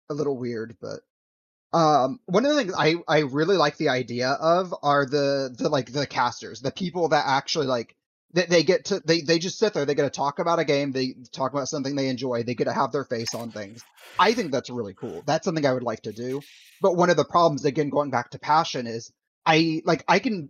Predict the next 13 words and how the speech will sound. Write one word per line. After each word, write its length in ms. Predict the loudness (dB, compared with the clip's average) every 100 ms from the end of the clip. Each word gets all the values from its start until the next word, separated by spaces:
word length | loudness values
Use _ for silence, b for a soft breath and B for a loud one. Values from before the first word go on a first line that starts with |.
| -10
talk 280 | 0 0 0
about 260 | 0 0 2
Valorant. 480 | 2 2 0 -6 -18 _ _ -2
I 140 | 0
don't 340 | 2 2 0 -6 _ -12
know 280 | 0 2
if 100 | 4
I 80 | 0
have 200 | 2 0
the 80 | 0
passion 520 | 0 2 2 -2 -10
to, 120 | -8 -6
like, 380 | -4 -6 -12